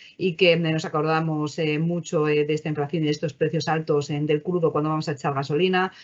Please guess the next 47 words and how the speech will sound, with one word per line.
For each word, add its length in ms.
Tenemos 300
también 240
muy 120
presente, 520
eh, 320
esa 240
guerra 260
en 80
Ucrania, 640
eh, 160
que 400
tan 240
cerca 340
nos 160
toca, 400
eh, 180
y, 380
eh, 440
otra 220
serie 320
de 240
dudas 400
de 80
qué 80
van 160
a 60
hacer 100
los 120
bancos 260
centrales. 580
Pero 160
ahora 100
mismo 160
hay 180
estas, 460
pero 220
si 120
miramos 380
el 80
pasado, 540
siempre 320
hemos 160
tenido 220
incertidumbres 600
en 60
los 140
mercados. 500